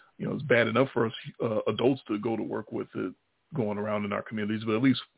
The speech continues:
most of us know to, to keep distant and mask up. Uh,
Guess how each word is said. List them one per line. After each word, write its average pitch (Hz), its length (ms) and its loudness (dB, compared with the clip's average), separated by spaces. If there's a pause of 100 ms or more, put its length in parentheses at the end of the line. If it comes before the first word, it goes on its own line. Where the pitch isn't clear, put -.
most 117 360 0
of 107 120 0
us 107 140 -2
know 104 360 0
to, 101 200 -2
to 98 340 -4
keep 110 220 -4
distant - 340 -6
and 98 120 -8
mask 98 360 -6
up. 113 280 2 (520)
Uh, - 220 0